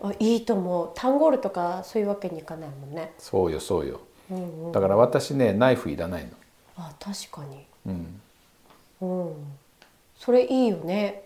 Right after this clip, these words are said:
Speaker 1: いいでしょ？
Speaker 2: うん。
Speaker 1: これが白縫いの強みです。
Speaker 2: おー。じゃあ、なんか、あの、弱みもあるの？
Speaker 1: 弱みはね、
Speaker 2: うん。
Speaker 1: ちょっとね、やっぱりね、えー、人気出過ぎちゃって、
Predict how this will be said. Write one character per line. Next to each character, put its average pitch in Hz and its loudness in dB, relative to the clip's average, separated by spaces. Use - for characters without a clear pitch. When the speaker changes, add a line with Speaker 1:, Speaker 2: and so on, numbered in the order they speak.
Speaker 1:
い 82 -6
い - -10
で 73 -10
し - -8
ょ？ 170 0
Speaker 2:
う 185 -4
ん。 180 -6
Speaker 1:
こ 170 2
れ 147 8
が 180 0
白 113 4
縫 98 2
い 87 -2
の 131 -2
強 87 -2
み 82 -4
で 98 2
す。 - -10
Speaker 2:
お 202 0
ー。 180 -14
じ 226 0
ゃ 220 0
あ、 - -8
な 240 4
ん 240 2
か、 175 -2
あ 180 -4
の、 175 2
弱 269 8
み 285 6
も 233 4
あ 185 0
る 143 -6
の？ 165 -4
Speaker 1:
弱 131 6
み 165 4
は 117 8
ね、 110 4
Speaker 2:
う 98 -2
ん。 - -2
Speaker 1:
ち 202 4
ょ - 6
っ - -6
と 113 2
ね、 92 0
や 95 0
っ 101 -4
ぱ - 2
り 101 2
ね、 85 -4
え 101 2
ー、 - 0
人 185 4
気 190 2
出 160 8
過 180 0
ぎ 175 2
ち - 0
ゃ 107 4
っ - -2
て、 - -4